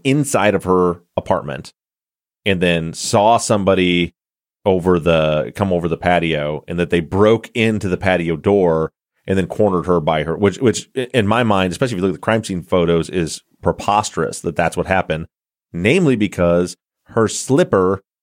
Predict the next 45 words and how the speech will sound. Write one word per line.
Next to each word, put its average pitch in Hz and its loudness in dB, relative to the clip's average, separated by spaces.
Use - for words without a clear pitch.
is 107 0
on 143 4
the 104 0
patio 73 -4
and 95 -4
the 107 0
other 151 2
slipper 104 0
is 101 -2
inside. 139 -4
So - -2
it, 104 0
it 110 -8
seems 185 0
pretty 147 0
obvious 104 0
that 90 -6
she 98 -8
came 104 -4
out 101 0
of 85 -6
her 85 0
slippers 90 -4
as 90 -6
she - -8
was 85 -6
running 85 -6
away. 85 -4
Uh, 101 2
good 165 2
question. 151 0
As - -2
far 143 4
as 117 2
the 107 -2
screen, 131 -2
could 156 0
it 139 0
have 117 0
been 98 0
Catalina 104 2
that 87 0
broke 120 0
the 135 -4
screen? 127 -4